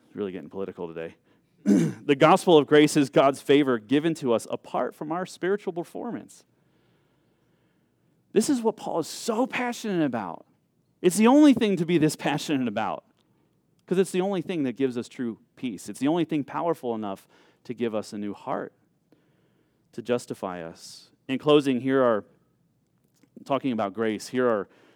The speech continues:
five things to do to receive the grace of God. Are you ready? No, I'm kidding. There's no to-do list. Come on. Like, some of you are like, "Oh, all right, like, get, get your pen out." Like, "Okay, what are the things I gotta do?"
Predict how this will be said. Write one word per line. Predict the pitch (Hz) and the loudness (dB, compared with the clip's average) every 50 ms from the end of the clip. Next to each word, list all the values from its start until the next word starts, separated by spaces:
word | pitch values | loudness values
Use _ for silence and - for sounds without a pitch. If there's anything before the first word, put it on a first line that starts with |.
| _ _ _ _ _ | _ _ _ _ _
five | _ - 123 120 123 117 | _ 0 2 2 2 0
things | - 127 117 110 107 - | -2 -6 -6 -6 -8 -8
to | - 113 | -10 -12
do | 101 92 110 110 107 101 95 | -10 -6 -6 -4 -4 -6 -8
to | - 107 | -10 -10
receive | 95 98 95 - - 120 110 104 95 | -10 -10 -10 -10 -8 -8 -8 -6 -6
the | 95 90 | -8 -6
grace | 87 104 92 90 - | -6 -6 -6 -8 -10
of | 92 87 | -14 -12
God. | - 95 87 78 78 | -10 -10 -8 -8 -12
Are | 78 | -12
you | 82 90 | -12 -12
ready? | 92 90 92 95 92 _ _ _ _ _ _ _ _ _ _ _ _ _ _ _ _ _ _ _ _ - | -12 -12 -12 -14 -18 _ _ _ _ _ _ _ _ _ _ _ _ _ _ _ _ _ _ _ _ -6
No, | 131 120 | -4 -4
I'm | 110 98 | -4 -4
kidding. | - - 95 82 85 82 | -8 -12 -14 -14 -12 -10
There's | 117 135 135 - | -10 -8 -6 -4
no | 165 160 | -6 -4
to-do | - - 131 - - 107 104 | -4 -4 -6 -6 -6 -8 -4
list. | 107 117 120 123 - - | -2 -2 -2 -2 -2 2
Come | - 233 240 | 4 8 8
on. | 262 240 220 190 175 165 151 147 | 10 10 10 10 10 8 6 6
Like, | 160 196 202 185 | 8 6 8 8
some | - - 269 | 8 8 8
of | 277 254 | 8 8
you | 247 240 214 | 8 10 10
are | 190 | 12
like, | 170 165 151 143 127 - _ _ _ _ - | 12 10 10 8 6 2 _ _ _ _ -16
"Oh, | - 151 - - | -14 -10 -4 -2
all | 139 165 | 0 2
right, | 156 151 123 101 | 2 2 2 0
like, | 113 117 | -2 -2
get, | 127 151 - 156 | -4 -4 -4 2
get | 165 180 | 2 4
your | 147 151 143 | 4 4 2
pen | - - 185 180 170 | 4 6 6 8 8
out." | 156 143 131 127 | 8 6 6 6
Like, | 120 135 143 | 4 4 6
"Okay, | 175 180 - 208 220 202 | 4 6 8 10 10 10
what | 170 165 180 | 12 12 10
are | 202 196 | 10 10
the | 190 | 10
things | 170 190 190 185 170 | 8 6 4 6 4
I | 180 160 | 4 4
gotta | 170 165 160 156 | 6 4 4 4
do?" | 139 180 196 190 151 110 | 4 6 6 6 6 4